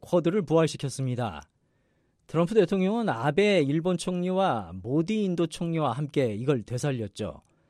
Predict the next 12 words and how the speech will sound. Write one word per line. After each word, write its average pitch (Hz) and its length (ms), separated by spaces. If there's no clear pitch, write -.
따라서 170 500
트럼프 180 280
대통령은 180 600
그저 151 260
일방주의자가 151 800
아닙니다. 123 640
그건 175 280
사실이 143 380
아닙니다. 135 600
트럼프 185 260
대통령은 196 920
비공개로 170 680